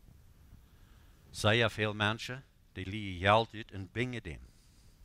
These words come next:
Krijg wat je van reden, weltlich denken. Wie bingen die, dat du wirst betalen? Oder, wie liegen da, wenn Geld uit, wenn es das, they told me,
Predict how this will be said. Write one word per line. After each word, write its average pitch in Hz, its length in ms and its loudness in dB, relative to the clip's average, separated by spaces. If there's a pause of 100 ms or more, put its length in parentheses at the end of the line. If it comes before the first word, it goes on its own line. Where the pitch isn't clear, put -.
(1080)
Krijg 92 280 2
wat 107 140 -8
je 113 100 -4
van 98 220 -6
reden, 90 320 -4
weltlich 110 440 0
denken. 92 340 -4
Wie 104 120 -10
bingen 123 400 2
die, 113 280 0
dat 101 220 -6
du 110 160 -8
wirst 101 340 -2
betalen? 90 440 -14 (880)
Oder, 135 380 6 (560)
wie 127 160 2
liegen 139 340 2
da, 139 260 8
wenn 139 180 0
Geld 107 340 2
uit, 127 160 -2
wenn 98 140 -4
es - 120 -8
das, 160 180 0
they 110 220 0
told 113 300 0
me, 90 180 -8